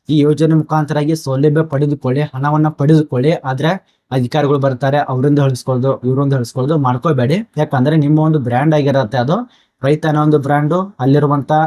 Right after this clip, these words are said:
ಆ ಒಂದು ಬೆಳೆ, ಬೆಳೆ ಇರತ್ತಲ್ಲ, ಆ, ರೈತ ಬಿಟ್ಟು ಬೇರೆ ಯಾರಿಂದಾನೇ ಈ ಒಂದು ಬೆಳೆ ಬೆಳೆಯೋದಕ್ಕೆ ಆಗೋದಿಲ್ಲ, ಅನ್ನ ಕೊಡೋದಕ್ಕೆ ಆಗೋದಿಲ್ಲ. ಇದೊಂದು ತಲೆಯಲ್ಲಿ ಇಟ್ಕೊಳ್ಳಿ. ನಿಮ್ಮ ಒಂದು ಬ್ರ್ಯಾಂಡ್ ಆಗಿರತ್ತೆ ಅದು,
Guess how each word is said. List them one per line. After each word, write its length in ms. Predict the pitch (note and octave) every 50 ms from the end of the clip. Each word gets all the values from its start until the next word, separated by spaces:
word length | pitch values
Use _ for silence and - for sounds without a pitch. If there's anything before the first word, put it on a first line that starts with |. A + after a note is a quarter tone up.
| D#3 - -
ಆ 100 | C3+ C#3
ಒಂದು 200 | C#3 C#3+ C#3+ C#3+
ಬೆಳೆ, 320 | B2+ B2+ B2+ C3+ C3 - B2+
ಬೆಳೆ 220 | B2+ C3+ C#3+ D3+
ಇರತ್ತಲ್ಲ, 380 | C#3 C3 B2 A2 - B2 A#2+ D3 F#3+ B3 - _ _ _ _ _ _ _ _ _ -
ಆ, 180 | C#3 D3 D3 C#3
ರೈತ 280 | B2+ C#3 D3+ D3+ - E3+ D#3+ D3+
ಬಿಟ್ಟು 260 | D3+ D3 - D#3+ D#3
ಬೇರೆ 260 | C3+ C#3+ C#3 D3 D3+
ಯಾರಿಂದಾನೇ 640 | D3+ C#3+ C#3 D3 D3 D3 D3 D3+ D3+ D#3+ F3 G3 - -
ಈ 100 | C#3 C#3
ಒಂದು 220 | C#3+ D3 C#3 C#3+
ಬೆಳೆ 260 | C3 C3 C3 C3+ C#3
ಬೆಳೆಯೋದಕ್ಕೆ 400 | C3 C3+ C3 C3 B2+ C3 B2+ -
ಆಗೋದಿಲ್ಲ, 600 | D3 - - A#2+ B2 B2 C#3 C#3 A#2+ A#2+ A#2+ C#3 E3+ G3 -
ಅನ್ನ 200 | - B2+ C3 C#3
ಕೊಡೋದಕ್ಕೆ 440 | C3+ - C#3+ C3 C3 A#2+ C3 B2+ C3+
ಆಗೋದಿಲ್ಲ. 340 | A#2+ A#2 B2 A#2+ B2 C#3+ E3
ಇದೊಂದು 240 | D3 B2+ C#3 C#3 C3
ತಲೆಯಲ್ಲಿ 360 | - C3 A#2+ B2+ C#3+ C#3 C3+
ಇಟ್ಕೊಳ್ಳಿ. 480 | B2+ A#2 A2 A#2+ - D#3 G3 A#3+ - _ _ _ _ _ _ _ _ _ _ _ _ -
ನಿಮ್ಮ 180 | C#3 C#3+ D3+ D#3
ಒಂದು 200 | D#3 D#3+ D#3 D#3
ಬ್ರ್ಯಾಂಡ್ 300 | B2 C3+ C#3 D3 D3+ D3
ಆಗಿರತ್ತೆ 400 | C#3+ C3+ C#3 C3 C3 B2 - C3
ಅದು, 320 | A#2+ C3 F3 A3 B3 -